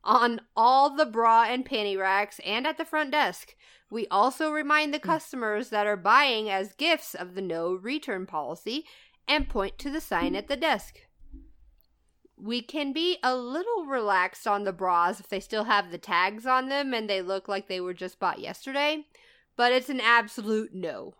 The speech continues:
Speaker 1: on panties. <laughs>
Speaker 2: For real, though. Should be.
Speaker 1: This lady had seven pairs of panties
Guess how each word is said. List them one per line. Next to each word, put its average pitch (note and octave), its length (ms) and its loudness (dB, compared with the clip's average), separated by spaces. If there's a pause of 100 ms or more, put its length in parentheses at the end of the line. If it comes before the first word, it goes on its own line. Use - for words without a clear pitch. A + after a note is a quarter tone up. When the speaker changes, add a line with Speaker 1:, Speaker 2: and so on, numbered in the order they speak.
Speaker 1:
on D3+ 200 -10
panties. - 540 -18 (440)
<laughs> A3 200 -2 (1500)
Speaker 2:
For A#3+ 240 0
real, C#4+ 260 4
though. E3 480 4 (1000)
Should C#4 340 -6
be. G#3 260 2 (920)
Speaker 1:
This E4 260 -4
lady B3 420 0
had A3 260 0
seven C4+ 600 -2
pairs A3 380 -2
of G#3 120 -8
panties E3+ 560 -6